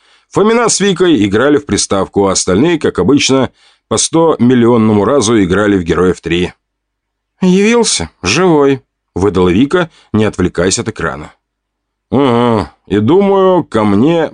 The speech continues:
поедем уже завтра. Устал, как собака». «Еще бы, видели мы, как тут на полигоне носился. Красавец!»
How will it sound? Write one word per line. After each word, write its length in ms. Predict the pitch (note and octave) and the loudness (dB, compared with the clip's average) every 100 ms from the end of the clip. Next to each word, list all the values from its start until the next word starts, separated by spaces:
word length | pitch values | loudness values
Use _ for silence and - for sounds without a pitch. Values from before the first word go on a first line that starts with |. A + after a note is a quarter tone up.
| - | -4
поедем 560 | B2+ G#2+ G2+ F2 G2 - | 0 2 2 0 -2 0
уже 260 | A2+ A#2+ | -2 0
завтра. 520 | F#2 E2+ - F2+ E2+ - _ _ - | -2 -4 -6 -8 -8 -10 _ _ -4
Устал, 400 | B2+ - C#3+ C#3 | -2 -2 -2 -2
как 200 | C3 - | -2 -2
собака». 600 | A#2+ G2 E2+ - E2 - _ _ _ _ _ _ _ _ | -4 -2 -4 -4 -8 -8 _ _ _ _ _ _ _ _
«Еще 520 | - C4+ - - G#3+ | -4 0 0 0 0
бы, 160 | F3 G#2 G2+ | 2 0 2
видели 340 | F#3 D3+ D3+ | 2 2 2
мы, 140 | C#3+ | 0
как 180 | C3+ C#3 | 0 -4
тут 240 | - B2+ A#2 | 0 -2 0
на 120 | B2 | -2
полигоне 500 | C3+ C#3+ B2 G2+ F#2+ | 0 0 2 2 2
носился. 640 | A#2 - F2+ E2+ D#2+ - _ _ - | 0 -2 -2 -4 -4 -10 _ _ -10
Красавец!» 880 | - A#2+ C3 D3+ G#3 B3+ - - | -6 -4 -2 0 0 -2 -4 -6